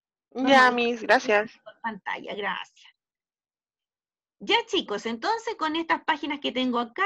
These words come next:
Speaker 1: de la treinta y seis a la cuarenta, que tienen que tener realizada mañana su taller escritor, me despido, les doy las gracias y disculpen los inconvenientes de las conexiones. Muchas gracias a la mamita de Martina, que estaba muy pendiente de apoyarnos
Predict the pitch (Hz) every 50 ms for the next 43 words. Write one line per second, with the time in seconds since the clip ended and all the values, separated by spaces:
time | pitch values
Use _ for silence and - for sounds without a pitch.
0 | 427 440 392 330 285 254 240 247 240 226 226 214 214 202 - - 262 254 240 214
1 | 196 202 196 190 - 202 240 247 311 381 403 403 403 427 392 330 262 196 214 196
2 | 196 190 185 220 185 185 180 185 180 180 190 190 196 196 208 - - 208 214 233
3 | 233 247 269 277 285 294 311 311 311 330 330 330 - 233 - 180 160 165 175 190
4 | 208 254 254 - 330 359 359 359 - 427 453 494 494 _ _ - _ _ _ _
5 | _ 208 214 226 240 240 254 262 - - _ _ _ 359 339 320 277 269 330 349
6 | 320 262 240 202 202 190 190 196 220 220 220 220 254 294 320 320 330 320 - 359
7 | 339 302 262 240 208 202 - _ 202 190 190 226 214 214 214 214 220 220 214 -
8 | 226 226 226 220 220 220 220 226 226 240 220 220 220 220 220 220 - - 240 240
9 | 262 285 - - - - 381 370 359 349 339 370 403 427 - _ _ - - _
10 | _ - 247 285 285 277 311 269 247 240 254 254 247 - 262 247 233 226 226 214
11 | 214 208 208 202 202 208 208 190 208 208 208 208 208 214 220 214 - - 269 277
12 | 285 302 285 247 226 - 220 214 208 202 208 214 254 330 403 415 403 - 370 311
13 | 285 240 240 240 233 233 220 247 226 233 226 - 220 220 208 220 214 214 220 214
14 | 226